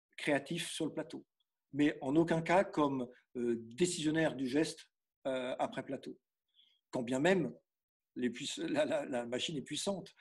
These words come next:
mais, euh, on ne se trompe rarement quand on a des fortes con-, quand on a des fortes convictions et qu'on les assume jusqu'au bout. Et que non assumés, ça fait des films qui sont soit des films qui ressemblent à tous les autres,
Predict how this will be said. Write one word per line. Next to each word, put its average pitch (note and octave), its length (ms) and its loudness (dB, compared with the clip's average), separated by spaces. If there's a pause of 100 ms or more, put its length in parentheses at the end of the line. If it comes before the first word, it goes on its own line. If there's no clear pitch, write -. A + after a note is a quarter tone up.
(240)
mais, C3 320 0 (480)
euh, B2 420 -2
on C#3+ 140 -4
ne D3 40 -4
se - 160 2
trompe F3+ 340 -4
rarement E3 440 2
quand D#3+ 220 -8
on C#3 100 -2
a C3 80 -2
des B2+ 120 0
fortes - 340 -2
con-, D3 180 -8
quand C#3 200 -12
on C#3+ 100 -6
a C#3 60 -4
des C3+ 80 -2
fortes - 260 -6
convictions D#3+ 580 -4
et D3+ 60 0
qu'on C3+ 140 -6
les A#2+ 140 0
assume D#3 440 -4
jusqu'au - 280 -12
bout. A#2+ 200 -14 (880)
Et B2 300 6
que C3+ 100 0
non C#3+ 320 2
assumés, D#3+ 520 4
ça D#3+ 160 -2
fait D3 120 0
des C#3 100 0
films C#3+ 200 -4
qui - 120 -8
sont B2+ 360 -6 (280)
soit F3+ 520 4
des C3+ 80 -2
films D#3 160 -4
qui - 100 -4
ressemblent - 260 -4
à A#2+ 60 -4
tous F3 140 -8
les C3+ 180 4
autres, G#3+ 340 -4